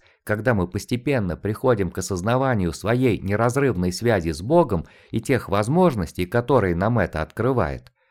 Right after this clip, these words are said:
кто знает, как бы мы отреагировали, если бы увидели своими глазами,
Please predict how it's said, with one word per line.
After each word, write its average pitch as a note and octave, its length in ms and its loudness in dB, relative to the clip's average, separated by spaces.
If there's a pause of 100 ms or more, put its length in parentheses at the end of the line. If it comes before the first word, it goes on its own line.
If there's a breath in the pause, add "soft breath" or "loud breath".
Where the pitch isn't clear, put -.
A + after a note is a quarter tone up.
(260 soft breath)
кто F#3+ 280 0
знает, D#3 460 0
как E3+ 280 0
бы C3+ 120 2
мы D#3 180 2
отреагировали, B2 880 0 (200 soft breath)
если C#3 380 2
бы C3+ 100 0
увидели D#3 360 2
своими C3 420 -2
глазами, C3+ 640 2